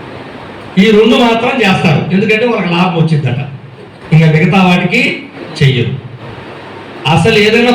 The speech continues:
పొరపాటున యాక్సిడెంట్ అయిన స్ట్రక్చర్ మీద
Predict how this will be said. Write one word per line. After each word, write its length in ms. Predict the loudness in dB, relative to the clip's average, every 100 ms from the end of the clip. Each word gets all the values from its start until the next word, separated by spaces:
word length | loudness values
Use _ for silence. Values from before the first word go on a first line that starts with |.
| 2
పొరపాటున 600 | 2 0 0 -2 -2 0
యాక్సిడెంట్ 440 | 0 0 0 2 2
అయిన 320 | 2 2 2 2 0 -4 -10 -16 -18 -16 -14 -2
స్ట్రక్చర్ 400 | 2 4 4 4
మీద 120 | 2